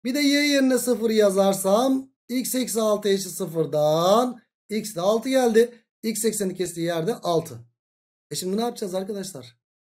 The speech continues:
Aa, bu açıortay varsa burada açıortay teoremini kullanalım. Hani açıortayda ne diyorduk? Ya böyle kollar oranı, tabanlar oranı ya da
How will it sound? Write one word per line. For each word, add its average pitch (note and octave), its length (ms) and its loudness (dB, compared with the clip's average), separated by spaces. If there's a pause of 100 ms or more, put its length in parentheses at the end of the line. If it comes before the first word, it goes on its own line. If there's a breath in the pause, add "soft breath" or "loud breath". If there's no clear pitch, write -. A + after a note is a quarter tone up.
(260)
Aa, F3+ 360 -2
bu A3 160 0
açıortay G3+ 580 0
varsa G#3+ 380 -2
burada E3 200 -6
açıortay G#3 480 -4
teoremini G3 360 -2
kullanalım. C4+ 560 0 (260 loud breath)
Hani F#3+ 160 -2
açıortayda A#3 600 2
ne B3 140 -2
diyorduk? A3+ 240 0 (220)
Ya A#3+ 200 2
böyle A3+ 200 6
kollar G#3+ 320 2
oranı, G3+ 260 2
tabanlar G3 380 0
oranı F3 260 -2
ya A3 300 2
da - 300 4